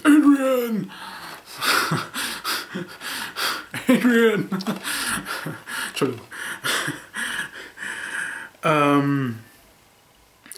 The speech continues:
es war im Grunde dieselbe Geschichte und, und naja, wie es halt immer so ist.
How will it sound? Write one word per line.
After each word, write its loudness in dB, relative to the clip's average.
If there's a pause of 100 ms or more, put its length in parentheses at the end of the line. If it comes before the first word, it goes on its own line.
(120)
es -4
war -4
im -4
Grunde 2
dieselbe 2
Geschichte 4
und, 0
und -2
naja, 0
wie 2
es 0
halt 2
immer 2
so -2
ist. 0